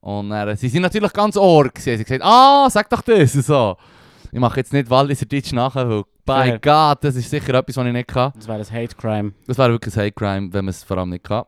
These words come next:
Speaker 1: Ähm, und dann bin ich wirklich, nein, sie, sie hat gesagt, "Ja, von wo bist denn du?" Und dann habe ich gesagt, "Ich bin von Bern." Ich gesagt, "Ausserschweizer." Dann habe ich so,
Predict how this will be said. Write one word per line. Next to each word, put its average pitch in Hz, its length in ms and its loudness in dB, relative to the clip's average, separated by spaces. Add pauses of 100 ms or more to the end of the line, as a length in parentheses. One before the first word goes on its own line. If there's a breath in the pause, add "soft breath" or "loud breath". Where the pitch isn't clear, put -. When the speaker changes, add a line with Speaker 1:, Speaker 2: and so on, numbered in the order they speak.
(220)
Speaker 1:
Ähm, 98 380 -6 (280)
und 113 280 -2 (480)
dann 180 180 0
bin 214 120 0
ich 233 160 -4
wirklich, 170 220 -2
nein, 170 180 0
sie, 147 100 -4
sie 147 80 -8 (300)
hat 151 80 -14
gesagt, 160 200 -8
"Ja, 165 80 -6
von 147 120 -6
wo 160 140 0
bist 165 280 -6
denn 175 120 -8
du?" 131 300 -4 (160)
Und 110 160 -12
dann 120 180 -4
habe 110 140 -6
ich 104 60 -12
gesagt, 117 280 -8
"Ich 135 80 -6
bin 123 80 -8
von 107 160 -12
Bern." 123 380 -4
Ich 98 80 -12
gesagt, 110 140 -10
"Ausserschweizer." 131 680 -8
Dann 98 100 -12
habe 104 160 -8
ich 104 120 -12
so, 104 220 -8